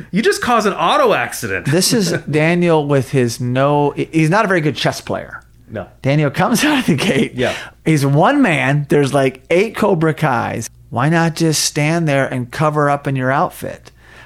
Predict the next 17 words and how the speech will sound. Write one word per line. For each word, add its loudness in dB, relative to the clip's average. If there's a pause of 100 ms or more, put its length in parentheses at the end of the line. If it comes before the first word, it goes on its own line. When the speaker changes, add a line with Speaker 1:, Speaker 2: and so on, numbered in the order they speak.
(100)
Speaker 2:
Or 0
why 0
not 0
just -2
hide -2
in -2
a -2
stall? 0 (220)
He 0
tries 0
to 0
run 2
for -2
it. -18 (340)
Speaker 1:
Run 0
for 0
it -14